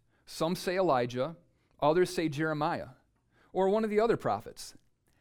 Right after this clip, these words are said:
And then he asked them, "But who do you say I am?" And Simon Peter answered,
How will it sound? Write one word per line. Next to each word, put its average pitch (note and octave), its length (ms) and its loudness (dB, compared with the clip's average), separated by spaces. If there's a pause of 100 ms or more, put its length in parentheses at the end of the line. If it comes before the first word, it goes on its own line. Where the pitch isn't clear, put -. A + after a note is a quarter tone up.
(280)
And C3+ 100 -6
then F3 120 2
he A#3 160 0
asked E3 360 -4
them, D3+ 260 -6 (640)
"But D#3+ 180 -2
who G#3+ 160 -8
do F#3+ 80 -6
you C#3+ 180 -6
say A#2 280 -6
I G#2+ 140 -6
am?" A2 280 -12 (1300)
And B2 100 -16
Simon E3+ 300 -4
Peter F3 260 -4
answered, A#2 420 -8